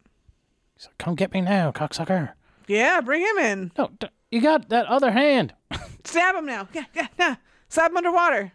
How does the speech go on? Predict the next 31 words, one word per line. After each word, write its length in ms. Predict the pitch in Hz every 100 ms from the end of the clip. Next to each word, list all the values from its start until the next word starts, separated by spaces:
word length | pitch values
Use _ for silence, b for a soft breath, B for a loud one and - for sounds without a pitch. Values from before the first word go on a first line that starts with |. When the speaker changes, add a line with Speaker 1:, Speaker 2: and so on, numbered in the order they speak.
| -
Speaker 1:
Well, 100 | 165
I 40 |
mean, 180 | 175 170
he 100 | 226
definitely, 420 | 180 196 185 165
he 100 | 156
would 120 | 190
immediately 460 | 139 139 160 127 110
not 180 | 110 110
be 60 |
able 120 | 107 104
to 60 |
breathe 320 | 104 131 113
with 100 | 107
that 180 | 101 101
bag 260 | 113 123 113
on 120 | 101
his 120 | 107
face. 300 | - 90 -
He's, 120 | - 120
Speaker 2:
True. 240 | 233 269
Speaker 1:
he's 120 | 123
waterboarding 640 | 123 165 127 110 113 110 101
himself. 460 | 107 - 62 - _ _
Speaker 2:
Mm-hmm. 640 | 214 269 262 254 339 196 180 - _ _ _ -
Speaker 1:
He'd 120 | 139
have 160 | 127
to 100 | -
rip 160 | 117 120
that 220 | 120 117
fucker 260 | - 92